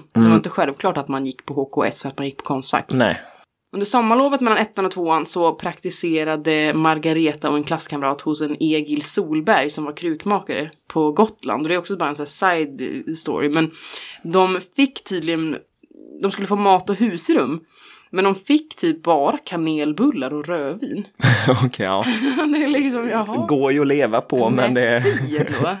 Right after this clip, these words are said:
Speaker 1: Och jag tänker, jag vet inte om det var i kombination, men det känns också jättedåligt.
Speaker 2: N-, ja, det är inte bra för hälsan kanske i längden.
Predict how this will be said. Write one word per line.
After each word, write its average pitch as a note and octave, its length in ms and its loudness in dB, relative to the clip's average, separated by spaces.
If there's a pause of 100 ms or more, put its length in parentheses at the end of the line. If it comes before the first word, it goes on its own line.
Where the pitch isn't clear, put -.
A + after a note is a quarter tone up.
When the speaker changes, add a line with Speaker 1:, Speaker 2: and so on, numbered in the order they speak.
(220)
Speaker 1:
Och - 60 -4
jag G#3+ 120 -2
tänker, C4 280 0
jag G#3 80 -2
vet A#3+ 160 -2
inte B3 160 0
om G3+ 80 -2
det F#3+ 60 0
var A#3 220 0
i F#3 40 -2
kombination, D#3+ 840 -2
men C#3+ 100 -4
det D3+ 140 0
känns D#3 280 -4
också E3 220 -6
jättedåligt. D#3 1000 -2 (180)
Speaker 2:
N-, - 480 0
ja, G#2 400 0
det A2+ 60 0
är G#2+ 40 2
inte G#2+ 180 -2
bra G2 160 2
för - 120 -6
hälsan A2 580 0
kanske G#2+ 240 -4
i G2 40 0
längden. G2 400 -4